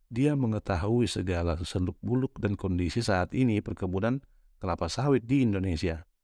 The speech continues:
Kita tunggu saja sampai di mana keefektifan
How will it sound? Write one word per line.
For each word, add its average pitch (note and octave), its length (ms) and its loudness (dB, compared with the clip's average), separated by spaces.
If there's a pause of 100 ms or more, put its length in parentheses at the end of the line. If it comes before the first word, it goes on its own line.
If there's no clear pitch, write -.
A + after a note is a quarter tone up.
(340)
Kita A#2+ 240 -2
tunggu A2+ 240 0
saja E2 480 0 (320)
sampai A2 400 -2
di G2+ 160 0
mana G2+ 400 2
keefektifan F#2 880 -2